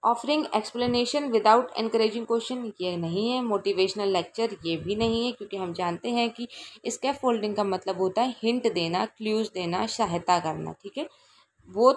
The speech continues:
ऐसा नहीं है। Giving promotes and cues and asking question at critical juncture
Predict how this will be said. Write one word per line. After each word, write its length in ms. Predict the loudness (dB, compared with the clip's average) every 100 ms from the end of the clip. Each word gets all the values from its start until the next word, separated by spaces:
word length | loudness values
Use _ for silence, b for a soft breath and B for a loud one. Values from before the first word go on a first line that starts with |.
| 2 -10 -10
ऐसा 220 | -6 -2
नहीं 240 | 0 0 -2
है। 160 | -6 -10 -14 -14 -6
Giving 280 | -4 -2 -2 0
promotes 380 | 2 4 2 4
and 360 | 4 4 0 0
cues 320 | 2 0 -2
and 300 | 0 2 2
asking 320 | 0 0 4
question 400 | 4 4 0 2
at 120 | 0 0 -4
critical 420 | -6 -2 0 0 -2 _ _ _ _ _ _ _ _ _ _ _ -2
juncture 560 | 4 4 4 2 2